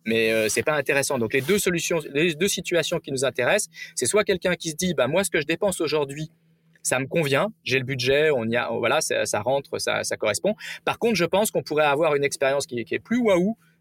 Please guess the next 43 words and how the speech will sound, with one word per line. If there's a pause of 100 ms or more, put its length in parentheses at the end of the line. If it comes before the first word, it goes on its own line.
que
ce
qu'elle
n'est
aujourd'hui
avec
ce
même
budget.
Donc,
aidez-moi
à
trouver
des
leviers, (340)
euh,
d'économie
pour
que
je
puisse
investir
par
ailleurs.
C'est
typiquement, (280)
peut-être
que
si,
par
exemple,
je (460)
digitalisais
un
petit
peu
certains
actes, (300)
je
pourrais
gagner
du
temps